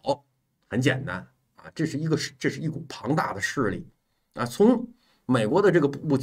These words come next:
步枪协会啊，把这个美国的前总统川普请出来，你就能知道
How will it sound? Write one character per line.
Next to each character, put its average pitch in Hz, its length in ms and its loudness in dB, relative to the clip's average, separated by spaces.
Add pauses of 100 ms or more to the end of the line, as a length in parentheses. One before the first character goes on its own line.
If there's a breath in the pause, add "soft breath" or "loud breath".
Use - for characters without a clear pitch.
(140)
步 214 120 2
枪 190 200 4
协 185 140 4
会 214 200 8
啊， 90 220 -6 (340)
把 92 140 -2
这 127 140 2
个 92 480 0 (580)
美 113 200 0
国 165 120 6
的 175 60 4
前 226 260 6
总 240 200 10
统 - 80 -4 (320)
川 247 200 6
普 214 160 4
请 - 260 -2
出 104 60 -6
来， 82 240 -8 (300)
你 123 140 4
就 139 120 6
能 151 220 6
知 202 220 4
道 160 320 8